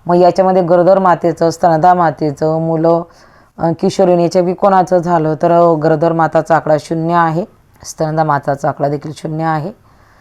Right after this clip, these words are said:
पण मात्र चार मुलांचं झालेलं आहे. किशोरवयीन मुलींचा, किशोरवयीन मुलींचा आकडा देखील शून्य आहे.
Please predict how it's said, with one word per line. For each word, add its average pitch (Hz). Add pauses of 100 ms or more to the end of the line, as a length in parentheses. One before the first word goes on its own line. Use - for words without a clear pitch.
(280)
पण 160
मात्र 156 (320)
चार 165
मुलांचं 165
झालेलं 165
आहे. 160 (560)
किशोरवयीन 175
मुलींचा, 170 (240)
किशोरवयीन 196
मुलींचा 175
आकडा 165
देखील 160
शून्य 165
आहे. 160